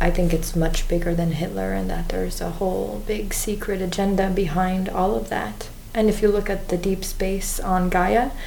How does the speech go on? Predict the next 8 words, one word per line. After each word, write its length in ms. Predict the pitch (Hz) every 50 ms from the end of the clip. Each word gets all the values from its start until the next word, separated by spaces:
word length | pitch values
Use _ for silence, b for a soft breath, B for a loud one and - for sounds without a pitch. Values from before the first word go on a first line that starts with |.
| B B B B B B
it 140 | 190 185
taps 360 | - 175 175 175 165 - - 208
a 80 | 190
little 200 | 185 180 180 175
bit 180 | 170 185 185 180
into 300 | 180 185 175 - 180 175
the, 340 | 170 87 85 78 76 78 -
the, 360 | - - 78 82 - - -